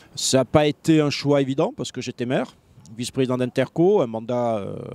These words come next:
que j'ai beaucoup aimé et je trouve un très, très beau mandat, le mandat de maire, et que je n'oublie pas d'ailleurs, et je n'oublie pas non plus ma, ma commune bien entendu,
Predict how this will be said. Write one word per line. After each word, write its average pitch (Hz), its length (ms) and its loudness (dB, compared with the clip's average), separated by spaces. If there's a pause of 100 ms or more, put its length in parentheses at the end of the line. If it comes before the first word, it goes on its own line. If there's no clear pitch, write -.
(220)
que 104 80 -12
j'ai 101 200 -10
beaucoup 135 320 -8
aimé 147 360 2 (320)
et 101 480 -6
je - 100 -12
trouve 120 180 -2
un 107 40 -2
très, 135 180 -2
très 135 140 -2
beau 127 120 0
mandat, 120 260 0
le 156 80 -2
mandat 123 220 -4
de 117 100 -4
maire, 131 340 -2 (640)
et 110 360 2
que 120 120 -6
je 113 100 -6
n'oublie 120 260 2
pas 156 220 2
d'ailleurs, 135 440 0
et 104 440 -4
je 95 120 -14
n'oublie 98 160 -14
pas 110 140 -2
non 107 120 -4
plus 117 180 -6
ma, 98 320 -2 (400)
ma 110 160 0
commune 160 380 0
bien 135 160 0
entendu, 143 600 -2